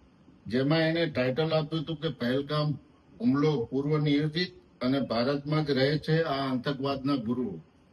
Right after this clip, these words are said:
એ અનુસંધાને એણે વીડિયો પોસ્ટ કરેલો હતો. જે મીડિયાની ખોટી પોસ્ટ અપલોડ કરેલી હતી, એ અનુસંધાને અમરોલી પોલીસ સ્ટેશનમાં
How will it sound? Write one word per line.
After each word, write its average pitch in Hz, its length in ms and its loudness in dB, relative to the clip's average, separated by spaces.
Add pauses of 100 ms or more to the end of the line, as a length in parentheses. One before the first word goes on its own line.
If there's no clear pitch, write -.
(380)
એ 147 80 2
અનુસંધાને 156 800 0
એણે 147 340 2
વીડિયો 139 440 0
પોસ્ટ 143 400 -4
કરેલો 156 320 -2
હતો. 165 360 -6 (760)
જે 170 400 2 (840)
મીડિયાની 160 560 2
ખોટી 139 360 -2
પોસ્ટ 156 400 -4 (720)
અપલોડ 160 400 0
કરેલી 147 440 2
હતી, 135 320 -4 (300)
એ 151 120 2
અનુસંધાને 156 880 0 (680)
અમરોલી 151 440 0
પોલીસ 151 280 -2
સ્ટેશનમાં 131 720 -2